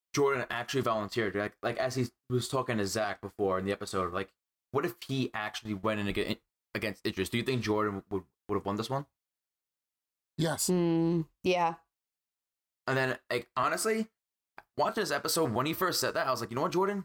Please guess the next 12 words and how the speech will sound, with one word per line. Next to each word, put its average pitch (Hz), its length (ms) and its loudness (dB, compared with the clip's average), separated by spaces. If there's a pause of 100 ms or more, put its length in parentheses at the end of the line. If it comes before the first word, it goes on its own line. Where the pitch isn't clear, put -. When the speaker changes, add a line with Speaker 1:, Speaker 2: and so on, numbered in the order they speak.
Speaker 1:
Just - 160 -8
fucking 156 300 -2
do 123 160 4
it, 170 180 2 (440)
just 160 280 0
so 196 180 2
I 147 120 -2
can 147 160 0
see 151 180 0
Team 147 260 2
U 127 220 2
K 127 420 0